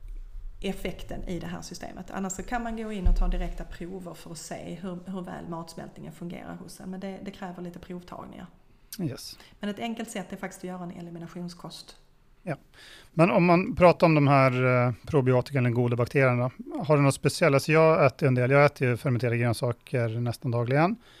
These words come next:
Speaker 2: Jag lagar egen kefir. Jag läste att jag hade en väldigt bra, s-, en ganska stor, eh, som range med olika bakterier. Eh, tempe är någonting som jag också äter. Har du, har du något tips? Vilka är dina favoriter? Eller har du någon,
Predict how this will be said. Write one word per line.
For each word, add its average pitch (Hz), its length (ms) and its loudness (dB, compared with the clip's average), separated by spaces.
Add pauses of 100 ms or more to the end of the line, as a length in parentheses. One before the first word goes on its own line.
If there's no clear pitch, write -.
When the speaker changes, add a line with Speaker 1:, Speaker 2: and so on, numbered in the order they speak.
(360)
Speaker 2:
Jag 135 140 2
lagar 127 200 4
egen 117 720 0
kefir. 127 680 -4 (200)
Jag 123 180 2
läste 120 360 2
att 117 440 0
jag 120 80 -2
hade 117 200 0
en 117 80 0
väldigt 113 240 -2
bra, 120 440 -4
s-, - 240 -8
en 170 60 -4
ganska 123 180 -2
stor, 120 640 -2
eh, 123 60 -2 (200)
som 127 120 0
range 127 320 0
med 123 160 2
olika 120 520 -2
bakterier. 135 440 0 (920)
Eh, 127 720 0
tempe 135 420 4
är - 20 6
någonting 131 240 2
som 127 120 0
jag 123 60 2
också 131 160 0
äter. 131 180 0
Har 151 260 4
du, - 80 2
har 147 120 6
du 165 60 6
något 185 140 4
tips? - 260 -4
Vilka 143 200 2
är 139 40 4
dina 147 200 4
favoriter? 139 600 0
Eller 123 180 0
har 123 140 4
du 120 100 0
någon, 120 220 -2